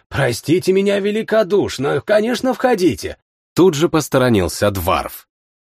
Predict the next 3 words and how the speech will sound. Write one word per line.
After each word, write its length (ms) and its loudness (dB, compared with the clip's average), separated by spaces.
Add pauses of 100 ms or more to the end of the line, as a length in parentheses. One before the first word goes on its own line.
(300)
«Раз 460 2
уж 240 -2
приглашаешь», 1300 0